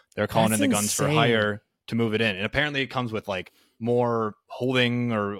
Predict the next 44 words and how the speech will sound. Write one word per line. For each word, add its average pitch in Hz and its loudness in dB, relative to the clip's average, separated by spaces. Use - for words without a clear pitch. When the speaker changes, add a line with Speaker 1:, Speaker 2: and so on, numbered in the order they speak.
Speaker 1:
false 113 -4
starts 113 -2
for 110 -6
the, 101 -6
for 110 -8
the 101 -8
home 113 -6
team. 117 -2
I, 147 0
is 143 -2
this 180 0
something 156 -2
that 117 0
gets - -4
talked 127 0
about 120 6
or 104 -4
thought 107 2
about? 117 4
This 127 -2
is - 0
obviously, 131 2
like, 101 -2
fan 113 0
fodder 113 2
Speaker 2:
Yeah. 113 -4
Speaker 1:
to 120 -8
say, 110 2
like, 98 -4
the 104 -2
N 110 0
F 101 -4
L 104 -2
is 92 -10
rigged. 113 -4
I 127 6
don't 147 2
often 139 0
subscribe 131 -2
to 135 -2
this 135 -6
kind 135 -6
of 123 -6
stuff, 139 0